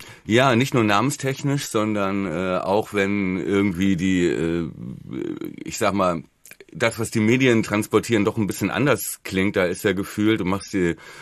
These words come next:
machst Bild punkt de oder irgendwelche Fußballmedien auf und da ist Terzic, denn, also der ist ja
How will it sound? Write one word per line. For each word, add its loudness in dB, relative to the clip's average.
machst -4
Bild 2
punkt 2
de 4
oder 4
irgendwelche 2
Fußballmedien 0
auf -2
und -6
da 0
ist -4
Terzic, -2
denn, 0
also -2
der 2
ist -4
ja 0